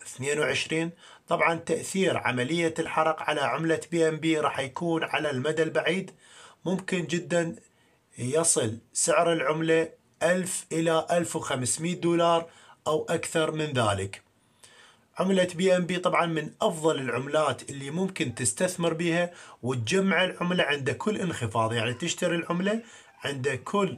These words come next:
انخفاض في السوق راح يكون عندك رصيد من العملة. تقدر أيضًا تخزن هذه العملة في منصة باينانس وتاخذ عليها عملات إضافية من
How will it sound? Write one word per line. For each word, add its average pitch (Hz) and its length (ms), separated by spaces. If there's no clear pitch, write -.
انخفاض 127 680
في 180 300
السوق 208 480
راح 185 160
يكون 180 340
عندك 170 500
رصيد 160 440
من 170 100
العملة. 170 520
تقدر 175 320
أيضًا 175 460
تخزن 139 560
هذه 175 400
العملة 170 380
في 165 180
منصة 170 520
باينانس 165 440
وتاخذ 170 520
عليها 165 460
عملات 160 560
إضافية 139 840
من 170 360